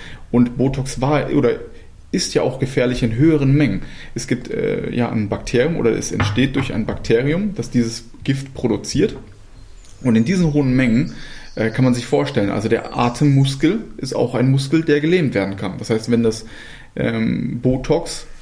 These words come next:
ähm, systemisch wird, also in die Blutbahn gelangt und auch zu diesen Muskeln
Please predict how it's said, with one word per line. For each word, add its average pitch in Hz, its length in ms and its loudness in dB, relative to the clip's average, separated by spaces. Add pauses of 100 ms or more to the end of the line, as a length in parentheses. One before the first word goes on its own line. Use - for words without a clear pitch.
(220)
ähm, 104 540 -4 (540)
systemisch - 580 -2
wird, - 120 0
also 107 220 -2
in 113 120 -2
die 107 60 -4
Blutbahn 117 460 -2
gelangt 107 600 -4
und 110 80 -2
auch - 160 -2
zu - 120 -8
diesen 143 300 2
Muskeln 113 420 0